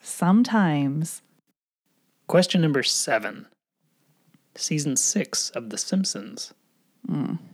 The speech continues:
Speaker 2: In Who Shot Mister Burns, who was the primary suspect and who was the real culprit?
Speaker 1: Uh, the real culprit was Maggie.
Speaker 2: Correct.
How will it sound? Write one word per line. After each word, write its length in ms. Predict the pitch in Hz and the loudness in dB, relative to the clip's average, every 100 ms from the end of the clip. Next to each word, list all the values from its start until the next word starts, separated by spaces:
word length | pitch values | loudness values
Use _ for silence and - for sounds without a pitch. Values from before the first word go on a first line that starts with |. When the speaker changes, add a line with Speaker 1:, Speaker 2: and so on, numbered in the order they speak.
| _ | _
Speaker 2:
In 280 | - 135 120 - | -4 -4 -6 -8
Who 240 | - 202 | 2 2
Shot 280 | - 208 202 160 | 4 0 0 -2
Mister 240 | 160 143 | -2 -2
Burns, 580 | 123 143 98 104 - - _ _ _ _ - | -2 -2 -4 -4 -6 -8 _ _ _ _ 0
who 160 | 202 | 4
was 220 | 247 254 | 4 4
the 100 | - | 0
primary 480 | - - 190 175 127 | -4 -2 0 2 0
suspect 760 | - 220 196 - 131 - - - _ _ | 0 0 -2 -2 -6 -6 -12 -12 _ _
and 140 | - 110 | -12 -6
who 200 | - 175 | 0 2
was 220 | 127 110 | 0 -2
the 140 | 113 104 | -4 -4
real 300 | 120 101 101 | -4 -4 -6
culprit? 600 | - 165 - - - - _ _ _ _ _ _ - - - _ _ _ _ _ _ _ _ _ _ 220 | -4 -4 -4 -8 -10 -16 _ _ _ _ _ _ -20 -20 -20 _ _ _ _ _ _ _ _ _ _ 2
Speaker 1:
Uh, 400 | 208 190 165 - - - - - - _ _ _ _ _ _ | 4 4 0 -8 -14 -18 -20 -20 -20 _ _ _ _ _ _
the 100 | 214 | 2
real 200 | 208 254 | 4 4
culprit 400 | 254 208 196 170 | 4 2 2 0
was 140 | 165 170 | 0 0
Maggie. 560 | 151 143 - - 185 - _ _ _ _ - | 0 0 -6 -4 -4 -6 _ _ _ _ -6
Speaker 2:
Correct. 360 | 131 104 - | -4 -4 -6